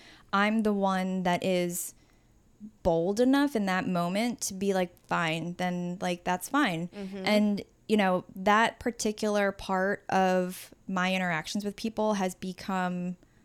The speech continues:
Speaker 1: maybe what you could consider a trigger in a way. Maybe not a trigger, but it's a boundary now that I've established, because that is ultimately what was the ending of my relationship with Seven, which was,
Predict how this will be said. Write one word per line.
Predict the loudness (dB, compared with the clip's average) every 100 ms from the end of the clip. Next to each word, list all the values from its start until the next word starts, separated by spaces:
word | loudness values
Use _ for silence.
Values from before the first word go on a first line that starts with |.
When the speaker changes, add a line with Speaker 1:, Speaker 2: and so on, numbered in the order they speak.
| _ _ _ _ _ _ _ -18 -12
Speaker 1:
maybe | -8 -2 2
what | 2 2
you | 0
could | -2
consider | -2 0 2 2
a | 2
trigger | 0 -2 0 0 2
in | 2
a | 2
way. | 2 2 2
Maybe | 2 2
not | 4 4
a |
trigger, | 2 2 2
but | 2
it's | 2 0
a |
boundary | 0 0 0 -2 0 0
now | 0 0
that | 0
I've | 0 -2
established, | -2 0 2 2 0 -2
because | -4 -2 0
that | 2 2 2
is | -2 -2
ultimately | -2 -2 -4 -2 -2
what | -2 0 0 -2 -10 -20 -20 _ -20 _ _
was | 0 2
the | 2
ending | 2 4 4 4
of | 2
my | 0
relationship | 0 0 0 -2 -4 -4
with | -4
Seven, | 0 0 2 0
which | -2 0
was, | 0 0 -4